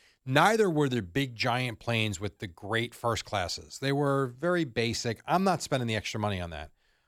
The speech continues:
But, like, when I saw going to Phoenix, when me and Al booked, I saw we were on the big planes with the huge pods, and I saw the upgrade was only four hundred and fifteen dollars.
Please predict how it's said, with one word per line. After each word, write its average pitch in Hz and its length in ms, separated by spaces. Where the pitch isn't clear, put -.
But, 151 320
like, 127 180
when 127 120
I 151 140
saw 139 300
going 123 340
to 101 100
Phoenix, 147 600
when 107 200
me 120 100
and 113 80
Al 143 200
booked, 90 420
I 131 140
saw 143 220
we 131 120
were 123 140
on 107 100
the 95 60
big 135 320
planes 87 500
with 113 140
the 101 80
huge 139 500
pods, 135 600
and 120 100
I 110 80
saw 139 220
the 107 140
upgrade 147 360
was 117 140
only 117 340
four 123 420
hundred 135 260
and 101 120
fifteen 127 420
dollars. 127 480